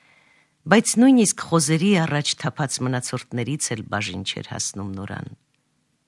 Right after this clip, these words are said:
Յուր ամենածանր նեղության մեջ հիշեց հոր հացալից տունը բազմաթիվ ծառաներով և որոշեց գնալ հոր ոտներն ընկնել,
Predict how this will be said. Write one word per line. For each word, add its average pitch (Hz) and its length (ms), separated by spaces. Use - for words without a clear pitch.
Յուր 147 200
ամենածանր 160 800
նեղության 120 500
մեջ 123 320
հիշեց 208 460
հոր 131 220
հացալից 113 560
տունը 139 400
բազմաթիվ 196 580
ծառաներով 151 680
և 262 160
որոշեց 226 540
գնալ 190 540
հոր 170 260
ոտներն 165 640
ընկնել, 117 380